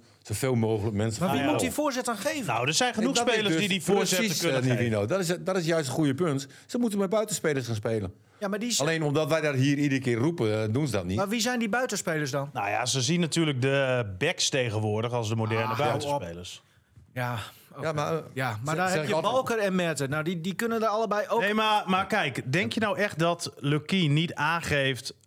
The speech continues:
Speaker 3: eh, richting die spelers: "Jongens, schiet eens op goal, doe eens een voorzet"? Tuurlijk wordt dat aangegeven. Maar als zij dat continu maar niet doen... Ja, ligt het dan aan een trainer die het wel aangeeft... of aan spelers die het gewoon niet doen?
Speaker 1: Je moet ook in
Speaker 3: Merten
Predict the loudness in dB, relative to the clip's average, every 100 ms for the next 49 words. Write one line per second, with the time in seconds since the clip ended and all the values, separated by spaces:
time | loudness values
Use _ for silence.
0 | -8 -4 -2 0 -2 -2 0 0 0 0
1 | 0 0 0 0 0 0 -2 -6 -16 -20
2 | -20 -12 -6 -2 0 0 -2 0 -2 -2
3 | -6 _ _ -10 -2 0 0 0 -2 0
4 | 0 0 -2 -2 -10 -16 -20 -20 -20 _
5 | _ _ _ _ -2 0 2 0 -2 -4
6 | -6 -4 -4 0 0 0 0 0 0 -2
7 | 0 0 2 2 2 2 0 0 2 2
8 | 2 2 -2 -12 -20 -20 -20 -4 -2 0
9 | -2 -2 -2 0 2 0 0 0 0 2
10 | 0 2 0 0 0 0 0 0 0 0
11 | 0 0 0 -2 0 2 2 0 0 0
12 | 0 2 2 2 2 0 0 2 4 2
13 | 2 0